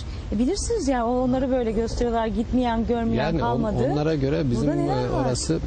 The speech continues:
Speaker 2: yani şunu çok samimi ve açık bir şekilde söylüyorum. E, bunu Sarıkayalı olduğum için değil, yani Sarıkaya Belediye Başkanı olduğum için de değil. E, bunu gerçekten samimi bir şekilde söylüyorum.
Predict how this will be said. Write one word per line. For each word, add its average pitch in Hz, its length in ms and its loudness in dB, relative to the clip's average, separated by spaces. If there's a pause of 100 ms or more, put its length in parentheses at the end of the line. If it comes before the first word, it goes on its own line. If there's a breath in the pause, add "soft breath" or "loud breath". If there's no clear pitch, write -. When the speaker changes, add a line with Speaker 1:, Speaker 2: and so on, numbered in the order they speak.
(140)
Speaker 2:
yani 113 180 0
şunu 123 280 0
çok 135 240 0
samimi 127 460 0
ve 123 100 0
açık - 300 -2
bir - 40 -6
şekilde 113 400 -2
söylüyorum. 101 480 0 (880 loud breath)
E, 90 220 0
bunu 117 140 2
Sarıkayalı 127 500 0
olduğum 120 340 0
için 113 260 0
değil, 95 160 0 (120)
yani 87 200 0
Sarıkaya 101 440 0
Belediye 107 320 0
Başkanı 104 360 0
olduğum 98 280 0
için 107 260 -2
de 87 120 0
değil. 90 220 0 (680 loud breath)
E, 85 180 -2
bunu 127 200 0 (200)
gerçekten 110 500 -2
samimi 101 420 -2
bir 92 60 -2
şekilde 87 400 -2
söylüyorum. 82 440 -2